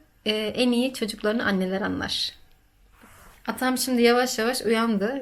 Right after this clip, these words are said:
Gözlerini açtı. E, videonun başında da anlatmıştım ya, ortalarında. Bir hikaye kitabı almıştık ataya diye, işte ellerini kullanmayı öğretmek için. Tabii ata şu an ellerini açıp kapatmayı bilmiyor. Sürekli elleri yumruk şeklinde.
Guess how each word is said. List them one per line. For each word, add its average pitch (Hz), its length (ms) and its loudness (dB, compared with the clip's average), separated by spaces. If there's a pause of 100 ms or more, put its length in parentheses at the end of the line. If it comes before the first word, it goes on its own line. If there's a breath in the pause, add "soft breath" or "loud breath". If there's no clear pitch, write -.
Gözlerini 214 540 4
açtı. 220 580 -4 (640 loud breath)
E, 202 320 0 (160)
videonun 220 460 0
başında 226 280 0
da 226 60 4
anlatmıştım 226 540 0
ya, 196 100 2
ortalarında. 196 720 2 (460 loud breath)
Bir 226 160 2
hikaye 220 280 2
kitabı 202 300 0
almıştık 190 520 0
ataya 190 360 -4
diye, 190 240 -2
işte - 460 -8 (140)
ellerini 202 420 2
kullanmayı 196 600 0
öğretmek 190 480 -4
için. - 400 -6 (1600 loud breath)
Tabii 220 360 0
ata 208 280 -4
şu - 140 0
an 220 100 0
ellerini 226 360 4
açıp 226 220 -2
kapatmayı 220 520 0
bilmiyor. 233 500 2
Sürekli 220 380 0
elleri 214 260 2
yumruk 214 280 0
şeklinde. 196 640 -2